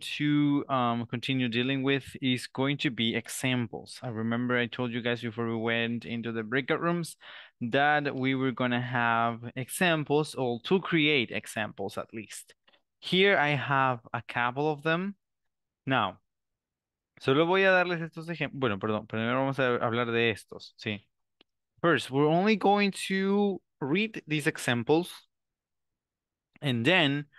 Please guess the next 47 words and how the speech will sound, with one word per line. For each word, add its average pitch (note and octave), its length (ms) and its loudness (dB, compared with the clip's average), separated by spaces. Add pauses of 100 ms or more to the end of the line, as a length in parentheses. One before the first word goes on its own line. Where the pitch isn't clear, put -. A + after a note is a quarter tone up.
(300)
we're C#3 140 4
going C3+ 240 2
to C#3 100 2
have B2+ 280 0
to C3+ 100 -6
create A2 560 -2
our C3 160 2
own. G2+ 380 2 (440)
Ok, A2+ 200 -6 (200)
así A2 200 -4
que A#2 120 -4
todos, C#3 440 0
por C#3 120 -2
favor, A2+ 400 0 (160)
piensen A#2 360 -2
en C#3 160 0
uno, B2 240 0
¿verdad? A#2 280 2
En G#2 60 -2
un G#2 120 -2
ejemplo A2 300 -4
que A2+ 100 0
podrían G#2 400 -2
utilizar, A2+ 600 -2 (540)
y C#3 400 2
ya A#2+ 260 2
luego, A#2+ 560 2 (480)
eh, A2+ 380 2
vamos A2 280 -2
a A#2+ 40 -10
estar, G#2+ 280 -2 (120)
eh, A2 300 0
mencionándolos, G#2+ 760 0
pues, - 340 -6 (400)
cada G#2+ 220 0
uno, G2 280 0
¿verdad? F#2 300 -6
El G2 120 -6
ejemplo G2 360 -6
que G2 180 -4
hemos G2 220 -6
seleccionado, A2 680 -2
el A2 80 0
ejemplo G#2 280 -4
que G#2 100 -4
hemos G#2 220 -12
creado. F#2+ 460 -2